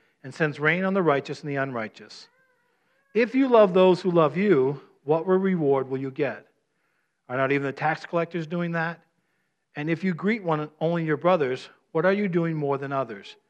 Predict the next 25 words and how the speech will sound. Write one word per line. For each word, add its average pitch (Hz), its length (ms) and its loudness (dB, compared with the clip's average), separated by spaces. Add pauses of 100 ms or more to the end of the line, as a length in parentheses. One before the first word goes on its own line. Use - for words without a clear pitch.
(480)
Do 190 140 -2
not 214 200 2
even 190 180 2
the 160 80 0
pagans 170 560 -6
do 165 140 -6
that? 147 340 -4 (880)
Be 208 240 -2
perfect, 135 580 -2 (200)
therefore, 156 500 2
as 135 100 -2
your 139 100 -6
heavenly 151 340 -4
Father 123 520 -6 (200)
is 120 160 -16
perfect." - 600 -10 (600)
Again, 131 120 -12
I - 40 -10
want 135 120 -4
to - 80 -12
focus 151 300 0
on 139 60 -10
that 131 160 -6
last 131 300 -4
part. 123 300 -2